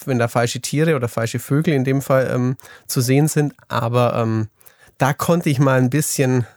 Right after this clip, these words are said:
äh, mein, mein Wissen anbringen. Ansonsten ist die Schnittstelle leider relativ klein, aber ja, ähm,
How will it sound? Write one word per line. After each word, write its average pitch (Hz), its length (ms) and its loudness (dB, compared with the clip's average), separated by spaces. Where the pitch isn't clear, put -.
äh, 120 200 -4
mein, 113 380 -4
mein 120 200 0
Wissen 135 240 2
anbringen. 120 360 2
Ansonsten 156 380 0
ist 139 140 0
die 135 80 -2
Schnittstelle 139 560 0
leider 117 420 -2
relativ 131 640 0
klein, 110 560 -6
aber 120 420 0
ja, 113 320 0
ähm, 110 340 -6